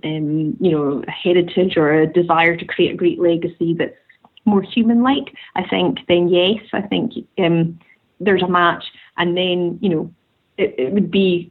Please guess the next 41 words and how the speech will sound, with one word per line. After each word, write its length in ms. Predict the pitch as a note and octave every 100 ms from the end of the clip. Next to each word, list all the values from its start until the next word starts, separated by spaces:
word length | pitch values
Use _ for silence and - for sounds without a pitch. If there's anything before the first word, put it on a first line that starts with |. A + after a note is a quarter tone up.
| _
a 80 | D4
real 240 | B3 A3+ G#3
shame 460 | - A3 F#3+ F3
to 100 | -
not 240 | G3 F#3 -
then 220 | F3+ F3
take 200 | - -
that 180 | F#3 -
right 340 | F3 F#3+ F#3 -
through 220 | - F3 F3 -
to 120 | E3
the, 240 | D#3+ - -
the 100 | D#3+
product 440 | - F#3 F3+ - -
execution, 640 | - - - F3 E3+ E3+
rather 260 | E3+ F3 E3+
than 220 | E3 E3
thinking, 320 | E3 E3 F#3
"Well, 160 | D#3+ D#3+
actually, 380 | F3 - E3 -
it's 120 | -
dead 260 | F#3+ F#3 F3+
easy 300 | E3+ E3 E3
to 80 | -
produce 480 | F#3+ - E3+ E3+ - - _ _ _ _ -
five 260 | F#3+ E3
thousand 320 | - E3 E3+
of 120 | E3+ E3
them, 360 | D#3+ E3+ E3+ _ _
let's 200 | - E3+ -
go 220 | F#3 F3
for 120 | -
it." 180 | B2 -
But 100 | -
actually, 600 | F#3+ F#3 - E3 D#3 D#3+ _ _ _ _ _ G3+
that 240 | - - A3
you, 140 | F#3+
you, 320 | F3+ G3+ A3
you 60 | G3+
could 200 | C4 G3+
have, 160 | G3